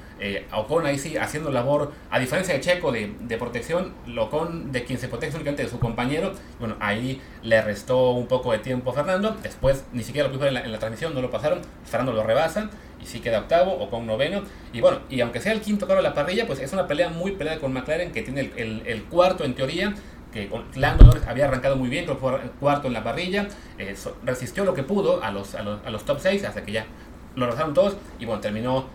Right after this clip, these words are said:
siendo Lando el séptimo lugar, que también es su lugar en campeonato. Ocon está octavo, Fernando décimo.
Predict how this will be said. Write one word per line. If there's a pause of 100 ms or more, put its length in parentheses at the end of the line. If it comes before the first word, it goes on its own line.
(100)
siendo
Lando
el
séptimo
lugar, (240)
que
también
es
su
lugar
en
campeonato.
Ocon
está
octavo,
Fernando
décimo.